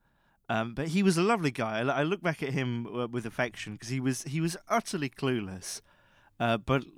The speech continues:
but I suppose a heart of gold. And, um, I remember once he was trying to give a, deliver a line, and it was something really weird, like,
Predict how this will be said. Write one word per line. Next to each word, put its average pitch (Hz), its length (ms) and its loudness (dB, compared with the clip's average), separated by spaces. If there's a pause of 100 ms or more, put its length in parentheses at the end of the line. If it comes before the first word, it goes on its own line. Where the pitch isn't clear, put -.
(100)
but 135 160 -2 (340)
I 127 120 4
suppose 143 600 6
a 120 80 4
heart 123 320 4
of 113 160 -8
gold. 107 440 0 (960)
And, 143 400 4
um, 143 380 6 (140)
I 147 60 4
remember 190 280 2
once 165 340 4
he 135 80 0
was 127 100 4
trying 147 200 0
to 139 40 4
give 131 200 2
a, 110 120 0
deliver 123 540 0
a 120 80 0
line, 139 340 0
and 120 120 -4
it 113 60 -6
was 127 100 -2
something 135 520 0
really 131 260 4
weird, 107 360 0
like, 104 240 -4